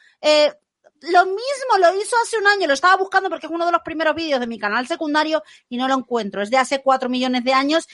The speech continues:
y publico tres vídeos al día y es imposible. O sea, no sé si es de hace un año o de hace dos,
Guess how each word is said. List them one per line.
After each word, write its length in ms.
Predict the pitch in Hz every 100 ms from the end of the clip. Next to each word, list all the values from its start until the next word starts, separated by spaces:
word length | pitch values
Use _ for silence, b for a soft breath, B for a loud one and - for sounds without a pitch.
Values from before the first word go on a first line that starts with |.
| b
y 120 | 262
publico 380 | 226 240 269 269
tres 160 | 277 262
vídeos 300 | 254 254 254
al 160 | 247
día 240 | 240 285 285
y 80 | 254
es 100 | 240
imposible. 560 | 247 226 208 208 190 180
O 180 | - -
sea, 100 | 240
no 100 | 269
sé 140 | 302
si 140 | 254 247
es 100 | 233
de 80 | 240
hace 180 | 240
un 120 | 302 311
año 240 | 339 311
o 20 |
de 100 | 254
hace 200 | 254 277
dos, 240 | 226 214